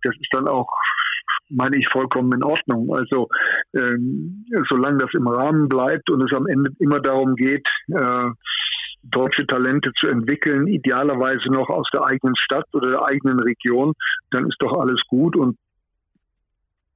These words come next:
da hat dann auch ein, ein, äh, Verein wie, wie Ulm sicher das Recht, den einen oder anderen, äh, Spieler aus dem Ausland zu holen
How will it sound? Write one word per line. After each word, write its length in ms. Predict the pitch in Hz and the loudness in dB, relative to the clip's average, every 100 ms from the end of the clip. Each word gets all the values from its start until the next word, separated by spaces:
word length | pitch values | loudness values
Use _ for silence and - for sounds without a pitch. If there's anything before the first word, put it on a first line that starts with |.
| _ - | _ -6
da 200 | 120 123 | -2 0
hat 160 | 123 131 | 0 0
dann 120 | 127 | 2
auch 140 | 135 123 | 2 2
ein, 240 | 123 135 | 2 2
ein, 280 | 143 127 131 | 2 2 2
äh, 680 | 120 127 98 190 202 185 127 | 2 0 0 0 0 -2 -2
Verein 440 | - 127 127 131 | 0 0 2 2
wie, 260 | 123 127 131 | 4 2 2
wie 140 | 127 | 2
Ulm 320 | 147 127 135 | 2 2 2
sicher 320 | 127 135 131 127 | 2 2 2 0
das 120 | 117 - | -2 -2
Recht, 280 | 131 - - - - - - | -2 -4 -8 -8 -6 -6 -4
den 140 | - 175 | -2 0
einen 200 | 135 139 | 2 2
oder 200 | 127 156 | 2 2
anderen, 440 | 131 127 127 127 | 2 2 2 2
äh, 320 | 123 123 165 | 2 0 -2
Spieler 340 | 139 - 135 143 | -2 0 0 0
aus 140 | 143 | 0
dem 120 | 135 - | -2 0
Ausland 480 | 147 151 139 117 - _ _ _ _ - - - | 0 0 0 0 -4 _ _ _ _ -20 -6 -2
zu 160 | 127 | 2
holen 480 | 127 127 139 143 | 4 4 2 0